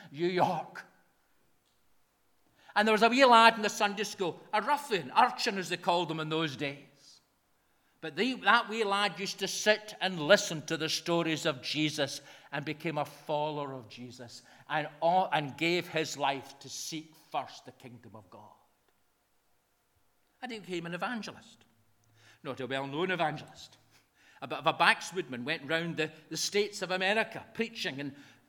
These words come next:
huts and barns and tents. But one day in the nineteen thirties, the late nineteen thirties,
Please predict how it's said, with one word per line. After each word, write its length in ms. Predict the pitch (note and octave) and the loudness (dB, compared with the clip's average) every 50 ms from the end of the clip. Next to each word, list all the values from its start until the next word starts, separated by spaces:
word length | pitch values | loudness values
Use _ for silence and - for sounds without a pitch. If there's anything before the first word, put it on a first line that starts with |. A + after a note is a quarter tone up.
| _ _ | _ _
huts 480 | - - B3+ - - - - - - | 0 0 0 0 0 -4 -12 -12 -12
and 200 | D3+ C3+ B2 - | -10 -12 -6 0
barns 640 | - G#3 A#3+ C4 C4+ - G3 F3 D#3+ D3 B2+ - C3+ | 2 4 6 6 6 6 6 4 0 -6 -10 -10 -10
and 200 | D3 D#3 D3+ C3+ - - | -10 -10 -10 -12 -14 -14
tents. 720 | - G3+ B3 C#4 B3+ - - - - - - - - - _ _ _ _ _ _ _ _ _ _ _ _ _ _ _ _ _ | -10 -8 -6 -6 -6 -8 -10 -14 -20 -20 -20 -20 -20 -20 _ _ _ _ _ _ _ _ _ _ _ _ _ _ _ _ _
But 160 | - E3+ D#3 | -14 -10 -4
one 240 | F#3 C4+ C4+ A#3+ G#3+ | -4 -2 -2 -2 -2
day 240 | F3 G3+ G3+ G3 G3 | 0 2 2 2 2
in 100 | G3 F3+ | 2 -2
the 80 | F3+ | -4
nineteen 480 | E3 F3 F3+ F#3 - - - E3+ E3 D#3 | -4 -4 -4 -6 -8 -8 -6 -6 -6 -6
thirties, 460 | C#3 - - D3 C#3 - - B2+ A2 | -6 -4 -4 -4 -4 -6 -10 -10 -8
the 80 | C3+ C3+ | -6 -6
late 220 | C#3 D3+ D#3 C3 | -4 -6 -6 -6
nineteen 380 | B2+ C3 C3 C3 - C3+ B2+ A#2 | -6 -6 -6 -6 -8 -10 -10 -10
thirties, 580 | - - B2 A#2 - - B2+ A#2 A2 - - | -6 -6 -6 -6 -6 -10 -10 -10 -10 -12 -14